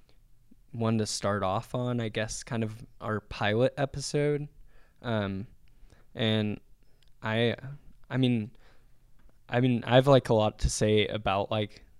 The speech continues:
the, like, whole thing, but just overall, um, I thought that the way they kinda came together at the end, um, and were able to find some common ground, 'cause we were thinking about naming our podcast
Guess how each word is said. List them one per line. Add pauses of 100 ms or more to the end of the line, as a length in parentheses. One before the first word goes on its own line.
(320)
the,
like,
whole
thing,
but (240)
just
overall, (380)
um, (360)
I
thought
that
the
way
they (180)
kinda
came
together
at
the
end, (360)
um,
and
were
able
to
find
some
common
ground, (280)
'cause
we
were
thinking
about
naming
our
podcast